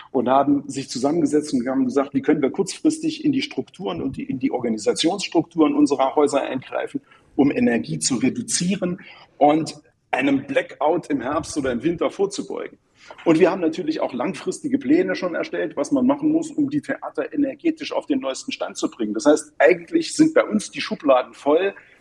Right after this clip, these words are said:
mit den Anweisungen, die man durchführen muss oder mit den technischen Inno-, äh, Innovationen, die man in die Häuser einbauen und eintragen muss,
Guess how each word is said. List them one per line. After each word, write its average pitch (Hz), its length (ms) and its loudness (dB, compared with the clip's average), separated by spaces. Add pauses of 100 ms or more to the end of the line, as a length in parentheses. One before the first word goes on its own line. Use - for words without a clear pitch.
(120)
mit 294 200 6
den 294 280 2
Anweisungen, 190 840 -6 (260)
die 147 80 -10
man 151 260 -2 (140)
durchführen 180 600 -2
muss 170 160 -6
oder 139 140 -2
mit 143 140 0
den 135 140 4
technischen 185 540 -2
Inno-, 156 460 -4
äh, 135 280 0
Innovationen, 156 720 0
die 143 80 6
man 139 160 2
in - 100 4
die 269 100 6
Häuser 147 360 0
einbauen 180 540 -4
und 127 140 -4
eintragen 175 640 -6
muss, 175 260 -8